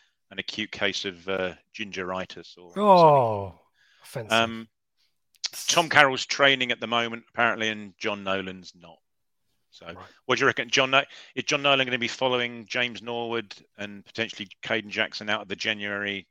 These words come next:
Speaker 1: transfer
Speaker 2: Yeah.
Speaker 1: window door, do you reckon?
Speaker 2: I can't see he
Speaker 1: Or
Speaker 2: gets, how he gets in the team, especially
Speaker 1: No.
Speaker 2: if Ilmazuni is, is, is now in the pecking order 'cause of that contract. I don't know. He, he's not replacing Morsey, is he? And therefore, he's not replacing Ilmazuni if Morsey's out.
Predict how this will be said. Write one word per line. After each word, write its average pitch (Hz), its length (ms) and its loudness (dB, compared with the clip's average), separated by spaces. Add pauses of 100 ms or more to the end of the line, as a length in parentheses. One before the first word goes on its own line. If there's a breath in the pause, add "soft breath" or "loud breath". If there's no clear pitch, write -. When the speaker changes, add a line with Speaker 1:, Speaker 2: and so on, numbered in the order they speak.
(120)
Speaker 1:
transfer 101 560 -8
Speaker 2:
Yeah. 95 80 -10
Speaker 1:
window 101 380 -8
door, 107 300 -8
do 113 100 -10
you 110 60 -10
reckon? 110 220 -6
Speaker 2:
I - 40 -2
can't 196 160 6
see 160 120 2
he 131 60 4
Speaker 1:
Or 117 40 -2
Speaker 2:
gets, 120 200 2
how 123 220 -4
he 113 80 0
gets 120 220 -4
in 113 60 -8
the 101 60 -8
team, 117 420 -4 (540)
especially 165 380 2
Speaker 1:
No. 147 60 8
Speaker 2:
if - 180 0 (400 loud breath)
Ilmazuni 147 440 2 (120)
is, 110 300 -6 (100)
is, 123 280 -4 (560)
is 135 140 -6
now 127 360 4
in 135 140 -6
the 117 60 -6
pecking 139 320 0
order 120 220 2
'cause 117 220 -6
of 110 80 -6
that 113 140 -6
contract. - 640 -12 (560 soft breath)
I 127 60 -6
don't 147 120 0
know. 143 100 2
He, 143 440 -8
he's 135 180 -4
not 151 100 6
replacing 135 420 0
Morsey, 127 360 -2
is 139 100 0
he? 107 200 -8 (560 soft breath)
And 139 120 -4
therefore, 123 300 0
he's 120 80 -2
not 123 100 -2
replacing 120 380 -4
Ilmazuni 113 480 -4
if 107 140 -8
Morsey's 104 320 -6
out. 123 360 -4